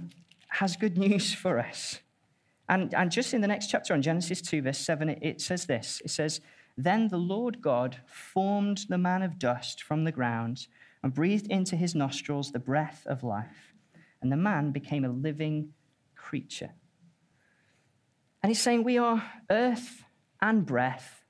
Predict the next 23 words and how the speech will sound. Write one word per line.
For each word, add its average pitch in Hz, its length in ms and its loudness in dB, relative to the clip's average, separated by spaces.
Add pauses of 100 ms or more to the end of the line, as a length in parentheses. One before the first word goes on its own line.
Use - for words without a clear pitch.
(640)
together. 143 480 -2 (920)
We 160 120 2
are 170 120 4
matter 190 520 2
and 208 200 2
spirit 127 640 0 (560)
together. 143 540 -2 (840)
How 202 180 2
does 214 180 0
the 202 80 -2
Bible 196 320 2
describe 190 680 0
the 160 80 0
makeup 196 560 2
of 156 180 0
the 156 80 -4
human 185 340 0
person? 151 640 0 (640)
We 160 140 2
are 143 100 2
body 185 500 0 (240)
and 139 80 0
soul, 165 600 -2